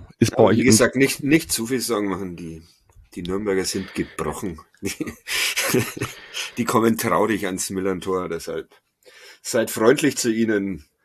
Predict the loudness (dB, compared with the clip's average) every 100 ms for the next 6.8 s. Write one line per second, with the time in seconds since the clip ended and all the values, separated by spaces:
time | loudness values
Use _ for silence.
0 | _ _ _ _ -10 -8 -6 -8 -10 -8
1 | -6 -6 _ -14 -10 -8 -8 -10 -12 -14
2 | -16 -20 -20 -20 _ _ -6 4 4 4
3 | 0 4 6 6 6 4 2 4 2 4
4 | 0 -4 -16 _ _ -16 -14 4 6 6
5 | 2 -8 -6 -8 -8 -8 -8 -6 -8 -8
6 | -10 -10 -6 2 2 2 -2 -2